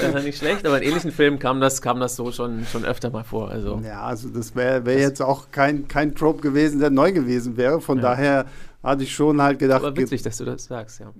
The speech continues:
Speaker 2: da, also, wie gesagt, das habe ich auch gedacht. Ähm, naja, und letztendlich ist es ja einfach so ein bisschen, Christoph, du beschreibst es ja auch schon vollkommen richtig in deiner Kritik so, es ist halt so ein bisschen Herr der Fliegen im Weltall.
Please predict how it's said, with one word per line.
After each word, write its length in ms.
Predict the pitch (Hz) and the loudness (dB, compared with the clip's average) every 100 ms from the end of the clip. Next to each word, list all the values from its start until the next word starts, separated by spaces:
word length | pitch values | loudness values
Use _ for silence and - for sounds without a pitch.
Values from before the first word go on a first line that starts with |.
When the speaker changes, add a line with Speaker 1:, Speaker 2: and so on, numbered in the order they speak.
| - - - | -20 -18 -8
Speaker 2:
da, 200 | 123 123 | -4 -4
also, 260 | 135 143 - - - | 0 0 -2 -16 -6
wie 80 | 156 | 2
gesagt, 320 | 156 117 113 | 4 4 2
das 160 | 131 135 | -4 0
habe 120 | 143 | 0
ich 120 | 123 | 0
auch 180 | 120 110 | -2 -4
gedacht. 420 | 123 113 110 - 135 | -4 -6 -8 -10 -2
Ähm, 360 | 131 127 120 - - - - - | 2 2 0 -4 -20 -18 -16 0
naja, 280 | 139 165 180 | 6 8 8
und 80 | 160 | 6
letztendlich 580 | 165 170 165 214 220 175 | 4 4 2 2 2 0
ist 160 | 185 | 0
es 140 | 202 190 | 0 4
ja 140 | 170 | 6
einfach 240 | 160 175 170 | 6 4 0
so 120 | 165 | 0
ein 80 | 156 | -2
bisschen, 520 | 170 190 180 175 143 | -2 0 0 -2 -6
Christoph, 400 | - - 180 165 | -8 -2 -2 -2
du 100 | 156 | -8
beschreibst 440 | 143 - 151 151 | -8 0 0 0
es 140 | 151 - | -4 0
ja 140 | 139 | 2
auch 200 | 139 143 | 2 0
schon 500 | - 156 147 139 120 - - - | -4 -2 0 -2 -6 -16 -20 -20
vollkommen 520 | - - 165 151 156 | -6 0 0 2 2
richtig 400 | 147 156 - 156 147 | 2 0 -2 -4 -2
in 120 | 135 | 4
deiner 240 | 139 151 | 4 4
Kritik 420 | 147 151 139 147 - | 2 -2 -2 -4 2
so, 220 | 156 143 - - - | 2 2 -6 -16 -6
es 140 | 143 | -4
ist 160 | 170 175 | 0 4
halt 180 | 185 | 4
so 80 | 180 | 4
ein 140 | 165 160 | 4 2
bisschen 280 | 165 175 160 | 0 0 0
Herr 220 | 131 151 | 2 2
der 120 | 147 | 2
Fliegen 420 | - 151 165 165 | 2 -2 0 0
im 160 | 147 127 | 0 0
Weltall. 400 | 117 104 113 | -2 -2 -8